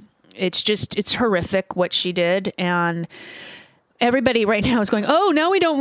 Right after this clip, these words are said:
need trans." It's like, you know what? She's the exception that proves the rule on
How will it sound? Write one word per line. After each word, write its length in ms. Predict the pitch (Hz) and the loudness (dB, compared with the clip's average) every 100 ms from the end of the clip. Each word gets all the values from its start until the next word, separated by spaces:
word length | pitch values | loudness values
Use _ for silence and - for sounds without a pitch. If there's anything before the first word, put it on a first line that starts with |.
| 285 | 2
need 180 | 277 247 | 2 0
trans." 440 | 302 302 320 - | 0 2 0 0
It's 160 | 247 - | 0 0
like, 160 | 226 | 0
you 60 | 220 | 0
know 120 | 226 | 2
what? 300 | 226 262 339 _ _ _ _ _ _ _ - - | 2 2 0 _ _ _ _ _ _ _ -20 -8
She's 380 | - - 320 330 | 0 2 2 2
the 100 | 330 | 0
exception 540 | - - 254 - 233 | 2 2 2 2 2
that 100 | 202 | 0
proves 380 | - 226 220 202 | 0 2 2 0
the 120 | 208 | 0
rule 520 | 196 208 180 175 185 - | 4 4 4 4 2 2
on 400 | 202 190 190 | 2 4 0